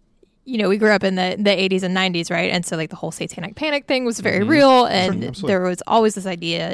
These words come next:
Speaker 1: at least on the right, that I was very familiar with, that, um,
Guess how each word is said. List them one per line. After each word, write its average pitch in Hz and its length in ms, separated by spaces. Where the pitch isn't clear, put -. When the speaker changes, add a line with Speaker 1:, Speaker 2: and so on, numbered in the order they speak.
Speaker 1:
at 180 160
least 180 240
on 170 100
the 165 140
right, 185 380
that 185 100
I 175 60
was 160 120
very 170 140
familiar 180 360
with, 170 300
that, 180 440
um, - 300